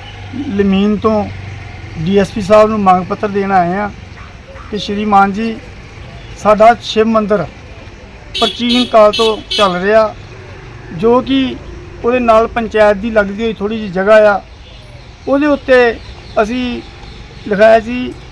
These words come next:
ਸ਼ਿਵ ਬਾਬਾ ਭੋਲੇ ਭੰਡਾਰੀ ਦਾ ਪ੍ਰਾਚੀਨ ਮੰਦਿਰ, ਐਰੋ ਦੇ ਕੇ ਉਧਰਲੇ ਪਾਸੇ ਗੇਟ ਆ।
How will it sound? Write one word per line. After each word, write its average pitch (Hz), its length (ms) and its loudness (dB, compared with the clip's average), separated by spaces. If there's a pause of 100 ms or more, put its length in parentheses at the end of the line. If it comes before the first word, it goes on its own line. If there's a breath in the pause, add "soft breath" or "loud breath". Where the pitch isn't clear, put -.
(280)
ਸ਼ਿਵ 247 260 -4
ਬਾਬਾ 220 600 6 (500)
ਭੋਲੇ 226 300 2
ਭੰਡਾਰੀ 220 600 0
ਦਾ 208 360 2 (120)
ਪ੍ਰਾਚੀਨ 220 340 -8
ਮੰਦਿਰ, 208 400 -2 (300)
ਐਰੋ 226 280 4
ਦੇ 214 160 2
ਕੇ 214 240 -6 (260)
ਉਧਰਲੇ 226 260 -4
ਪਾਸੇ 196 240 -4
ਗੇਟ 160 300 -10
ਆ। 143 60 -12